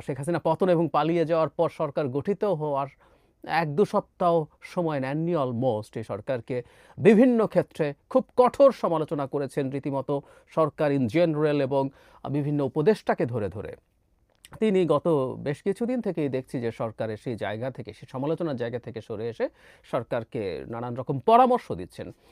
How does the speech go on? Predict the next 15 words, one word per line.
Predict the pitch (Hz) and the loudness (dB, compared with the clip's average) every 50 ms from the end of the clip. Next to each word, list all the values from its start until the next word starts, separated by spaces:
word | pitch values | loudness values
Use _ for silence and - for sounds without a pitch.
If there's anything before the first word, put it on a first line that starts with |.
| - _ - | -20 _ -2
Not | 220 269 277 | 0 0 2
only | - 302 277 185 135 | 4 4 4 4 2
that, | 95 107 135 247 - _ - _ _ _ _ _ _ _ _ - | 2 0 -2 -2 -4 _ -20 _ _ _ _ _ _ _ _ -4
তিনি, | 247 247 240 247 240 240 240 240 233 240 254 - 269 - _ _ _ _ _ _ - - - | -2 0 0 0 0 0 -2 -4 -6 -8 -10 -14 -18 -20 _ _ _ _ _ _ -20 -20 -14
আমি | - - 196 220 220 214 | -8 -4 -2 0 2 2
এর | 214 208 202 _ | 2 0 -2 _
তার | - 202 180 170 - 180 170 170 - - - 120 - 175 165 | -4 -4 -4 -4 -8 -12 -12 -12 -12 -12 -12 -10 -8 -6 -6
দুটো | 156 147 165 - 202 190 | -4 -4 -6 -4 -4 -4
ভিডিওর | 143 156 170 170 214 226 196 | -2 -2 -2 2 2 2 2
কথা | - 190 156 175 | 2 -2 -2 0
মনে | 165 143 143 156 | 0 0 0 -2
করতে | - - 165 - 175 143 | -2 -4 -4 -2 -4 -2
পারি, | 135 131 123 113 | -2 -2 -4 -4
যেখানে | 110 147 - 156 151 - | -6 -8 -8 -8 -10 -8
একটায়, | - 170 175 _ - - - 170 123 127 180 | -6 -8 -8 _ -12 -6 -2 -2 -2 -2 -4